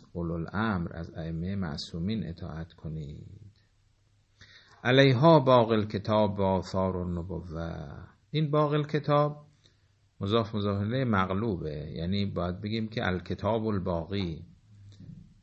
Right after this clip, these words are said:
علیها الکتاب الباقی، باقی الکتاب، الکتاب الباقی. بر این هدایت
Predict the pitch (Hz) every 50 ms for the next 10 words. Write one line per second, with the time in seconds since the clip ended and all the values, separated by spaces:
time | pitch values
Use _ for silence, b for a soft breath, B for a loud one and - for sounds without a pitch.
0 | _ - 98 104 107 107 107 104 104 98 - - - 139 156 151 139 127 113 101
1 | - - - - - - _ _ _ - 107 104 95 95 - 98 87 - 92 92
2 | 92 92 90 85 82 90 - 82 82 82 - - 80 80 85 92 82 85 82 82
3 | 87 85 90 95 - 92 - - 107 120 135 139 - - 85 85 80 - 92 -
4 | 98 90 82 73 71 76 - 78 76 78 - - - - 98 - - - _ _
5 | _ b b b b b b b b b b b b b b b b b b b
6 | - - - 113 117 117 131 165 170 143 113 - - - B B B B B B
7 | B B B B B - - 101 107 104 101 98 98 92 98 110 117 110 107 107
8 | - -